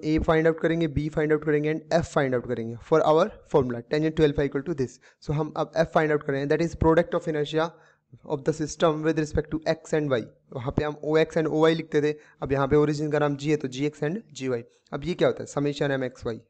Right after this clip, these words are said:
है ना, फॉर्मूला स्टार्टिंग में ही क्या था, जब एफ निकालना होता है। देखो तीन स्टैंडर्ड नोटेशन थी, डी ई एफ। डी क्या होता था, about, मतलब स्टार्टिंग, स्टार्टिंग वाले में एक्स छोड़ देंगे तो वो होता था summation M Y Z, फिर बीच वाला क्या होता था, उसमें वाई छोड़ देंगे ई, ई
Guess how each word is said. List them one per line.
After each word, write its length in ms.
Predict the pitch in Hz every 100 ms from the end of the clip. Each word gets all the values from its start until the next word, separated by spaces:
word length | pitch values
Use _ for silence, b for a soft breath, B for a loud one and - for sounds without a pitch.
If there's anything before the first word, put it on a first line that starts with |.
| _
है 60 | 147
ना, 100 | 196
फॉर्मूला 300 | 156 147 147
स्टार्टिंग 360 | 147 143 135 139
में 80 | 135
ही 40 |
क्या 140 | 131 123
था, 140 | 131 B B -
जब 180 | 143 147
एफ 200 | - 151
निकालना 280 | 156 147 147
होता 160 | 139 139
है। 40 |
देखो 160 | 151 196 160
तीन 180 | 170 170
स्टैंडर्ड 360 | - 160 156
नोटेशन 300 | 151 147 147
थी, 140 | 131 135
डी 200 | 131 139 156 143
ई 160 | 143 139
एफ। 200 | 131 - b b -
डी 220 | 120 156
क्या 160 | 151 156
होता 240 | 143 135
था, 160 | 147 156 - b _
about, 400 | 139 143 147 143 156 180 - _ _ _ _ _ - 147
मतलब 320 | 151 151 135 - 131 120 - -
स्टार्टिंग, 360 | 175 160 175
स्टार्टिंग 260 | 170 156 156
वाले 160 | 151
में 80 | 151
एक्स 240 | - 151 -
छोड़ 220 | 151 143
देंगे 220 | 147 143
तो 120 | 147
वो 60 | 147
होता 180 | 147 139
था 100 | 151
summation 420 | 151 147 165 143 143
M 180 | 139 139
Y 100 | 135 135
Z, 200 | 135 131 123 B B -
फिर 80 |
बीच 240 | 127 160 170
वाला 160 | 165
क्या 100 | 160
होता 140 | 160 147
था, 80 | 151
उसमें 200 | 151 147
वाई 200 | 135 135
छोड़ 240 | 147 143
देंगे 240 | 135 139 139
ई, 380 | - 143 147
ई 100 | 139